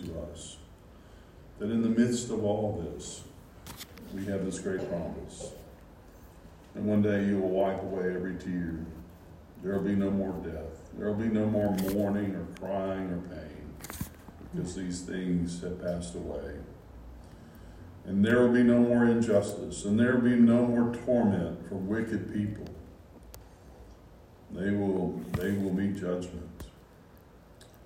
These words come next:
Father, in the meantime, those of us who deserve judgment, who have escaped it by your glorious gospel, help us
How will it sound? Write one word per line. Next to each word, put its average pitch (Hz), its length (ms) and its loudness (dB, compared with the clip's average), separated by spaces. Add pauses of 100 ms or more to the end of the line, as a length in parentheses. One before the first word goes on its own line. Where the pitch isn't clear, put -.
(200)
Father, 110 280 0
in 101 120 6
the 101 40 2
meantime, 92 720 2
those 98 260 0
of 95 140 0
us 95 320 0
who 92 100 -4
deserve 98 560 -2
judgment, 87 580 -2
who 87 160 0
have 82 160 -2
escaped 101 540 -2
it 85 340 -4
by 85 140 -6
your 90 220 -4
glorious 92 500 0
gospel, - 580 -4
help 156 200 -4
us - 260 -6